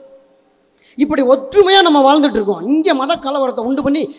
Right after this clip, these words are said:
இங்க எப்படியாவது பி ஜே பி கட்சியை உள்ள நுழைச்சிடலாமா அப்படின்னு முயற்சி பண்ணிட்டு இருக்காங்க. அதுக்கு நம்ம ஆளுங்களும் பதவி கிடைக்குது, பணம் கிடைக்குது அப்படின்றதுனால பாஜகல, ஆர் எஸ் எஸ்ல, இந்து முன்னணி,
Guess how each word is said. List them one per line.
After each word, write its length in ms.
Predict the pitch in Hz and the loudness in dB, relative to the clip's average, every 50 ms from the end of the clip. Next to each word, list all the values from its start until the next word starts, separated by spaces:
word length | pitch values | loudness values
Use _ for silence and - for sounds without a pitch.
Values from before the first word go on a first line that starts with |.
| - | -8
இங்க 160 | 254 285 269 | -6 -4 -4
எப்படியாவது 800 | 269 240 269 269 - 311 311 330 311 320 339 359 392 403 403 392 | -2 0 0 0 0 0 2 2 0 0 0 0 2 4 4 4
பி 160 | 294 302 311 294 | 4 2 0 0
ஜே 140 | 311 302 | -2 -4
பி 100 | 277 - | -4 -6
கட்சியை 400 | 220 226 214 - 269 269 285 330 349 359 - - - - - - | -6 -8 -8 -8 -6 -2 -2 -2 -2 -2 -6 -12 -18 -20 -16 -8
உள்ள 460 | 214 240 269 277 294 294 285 294 320 311 - - | -4 -2 -2 -2 -2 -2 -4 -4 -6 -6 -8 -6
நுழைச்சிடலாமா 960 | 220 240 269 262 - - 262 240 240 233 233 214 202 208 214 220 226 220 190 - - - | -2 -2 -2 -2 -2 -4 -4 -4 -4 -4 -4 -4 -6 -6 -6 -6 -6 -8 -10 -12 -14 -14
அப்படின்னு 280 | 175 208 196 233 233 233 | -12 -10 -8 -8 -8 -8
முயற்சி 400 | 269 285 254 285 359 320 262 311 | -6 -6 -6 -6 -6 -6 -8 -8
பண்ணிட்டு 280 | 240 247 233 214 196 175 | -6 -6 -4 -6 -6 -6
இருக்காங்க. 420 | 175 165 170 160 160 151 143 - _ _ _ _ _ | -10 -20 -20 -20 -20 -20 -20 -20 _ _ _ _ _
அதுக்கு 280 | - 254 294 349 - 311 | -4 -2 -2 -2 0 -2
நம்ம 240 | 285 277 320 370 339 | 0 0 0 0 0
ஆளுங்களும் 440 | 320 285 285 311 302 262 202 170 - | 0 0 0 0 0 -2 -4 -6 -6
பதவி 320 | - 226 247 339 330 311 220 | -6 -4 -2 0 0 0 -2
கிடைக்குது, 440 | 233 202 190 170 170 160 156 135 - _ _ _ _ | -4 -8 -10 -12 -14 -20 -20 -20 -20 _ _ _ _
பணம் 320 | - 262 262 302 339 339 311 | -2 0 2 2 0 0 0
கிடைக்குது 420 | 294 254 220 202 214 185 185 180 - 180 | 0 -2 -4 -6 -8 -10 -10 -8 -8 -8
அப்படின்றதுனால 720 | 214 - 262 254 240 220 214 226 226 233 262 269 233 170 - - - - _ - | -6 -6 -4 -6 -6 -6 -6 -6 -4 -2 -2 -2 -2 -4 -6 -12 -20 -20 _ -6
பாஜகல, 560 | 214 240 262 226 262 220 - 202 185 180 170 151 135 - _ _ _ | -4 -2 -2 0 -2 -4 -4 -6 -8 -8 -10 -14 -18 -20 _ _ _
ஆர் 200 | 180 214 262 285 | -4 -4 -2 -2
எஸ் 320 | 277 - 233 208 - - | -4 -6 -8 -12 -14 -14
எஸ்ல, 100 | 202 180 165 147 - _ _ - | -14 -14 -16 -16 -18 _ _ -6
இந்து 260 | 226 262 285 277 277 | 0 2 2 2 2
முன்னணி, 380 | 247 254 226 214 202 160 147 | 0 -4 -6 -8 -10 -12 -14